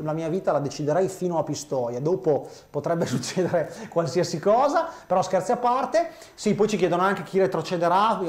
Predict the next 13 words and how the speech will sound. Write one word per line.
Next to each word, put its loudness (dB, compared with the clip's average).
oggi 2
le 2
squadre 2
più 0
indiziate 0
per 2
la 4
retrocessione -2
possono -4
essere -4
Pesaro -2
e -2
Brindisi, 0